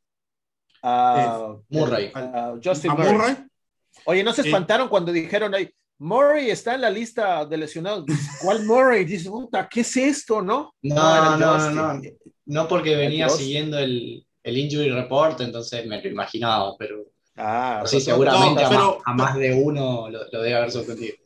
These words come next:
Speaker 2: yo, yo sí me asusté porque a mí me llegó el, el, me llega la, la notificación, entonces así de reojo la vi y leí Murray,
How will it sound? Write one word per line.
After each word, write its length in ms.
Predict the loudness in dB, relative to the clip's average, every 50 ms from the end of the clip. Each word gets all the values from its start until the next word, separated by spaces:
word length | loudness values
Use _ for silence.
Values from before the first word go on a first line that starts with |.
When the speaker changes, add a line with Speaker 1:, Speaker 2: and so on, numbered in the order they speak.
| _ _ _ -16
Speaker 2:
yo, 340 | -6 0 2 2 2 4
yo 160 | 4 4 4 4
sí 140 | 4 4 4
me 100 | 4 4
asusté 440 | 2 2 0 -2 0 0 0 0 0
porque 300 | -2 -6 -8 -8 -8 -6
a 40 |
mí 100 | -4 -4
me 140 | -2 0 0
llegó 560 | 2 2 2 4 4 4 4 4 2 0 -6 _ _ _ _ _ _ _ _
el, 400 | -6 -4 -4 -4 -4 -4 -6 -6
el, 260 | -6 -6 -6 -8 -10
me 240 | -6 -4 -4 -4 -4
llega 320 | -2 -2 0 2 2 2 2
la, 180 | 0 -2 -2 -4
la 140 | -4 -6 -4
notificación, 920 | -4 -6 -6 -8 -10 -10 -10 -10 -10 -6 -4 -2 -2 -2 -2 -4 -8 -16 _ _ _ _ _ _ _ _ _ -12
entonces 260 | -8 -6 -4 -4 -2 -2
así 260 | -2 -2 -2 -2 0
de 100 | 0 0
reojo 400 | 0 0 0 0 0 2 2 2
la 140 | 2 2 2
vi 260 | 0 -2 -4 -8 -10 -12
y 360 | -12 -12 -12 -12 -14 -14 -16 -14
leí 280 | -8 -6 -4 -2 -2 -2
Murray, 520 | -2 -2 0 0 2 2 2 2 0 -2